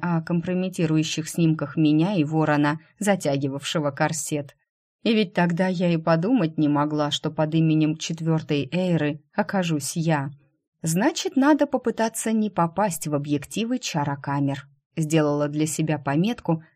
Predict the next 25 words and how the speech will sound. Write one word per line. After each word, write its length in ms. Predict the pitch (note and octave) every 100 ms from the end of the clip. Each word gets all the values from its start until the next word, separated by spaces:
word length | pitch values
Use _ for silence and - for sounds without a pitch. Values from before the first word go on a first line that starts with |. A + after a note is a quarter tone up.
| _ _
а 140 | F#3+
потом 640 | - G#3 G#3 C#4+ D4 C4 - _ -
мысли 380 | B3 C4 -
опять 420 | A3 G#3+ B3 A#3+ D3+
вернулись 560 | D3+ D#3 F3+ D3+ C#3+
к 120 | - -
Ару. 440 | F#3+ E3+ D#3+ D3+ - _ _ -
Потянулась 600 | E3+ F3+ F3 E3 D#3 -
к 40 |
кристаллу 560 | - D#3+ D#3+ E3+ D#3+ E3
связи. 680 | - E3+ E3+ D3+ D#3+ D#3+ - _
Вот 260 | G3+ A3 G#3+
только 340 | G3 F3+ E3+
в 60 | D#3+
этот 300 | G3 C4+ B3
раз 320 | F3+ D#3+ - - _ _
разговор 540 | F#3 F3 F3 F3 G3 F3+
был 360 | F3+ F3+ F3+
не 240 | F3 F3 E3
то 140 | F3
что 220 | - C4
быстрым, 640 | G3+ E3+ D3+ - D3+ D3 D3 _ -
буквально 560 | F#3+ F#3 G#3+ D4+ G#3+
на 140 | G3 E3+
бегу. 540 | D#3 D3+ F#3 F3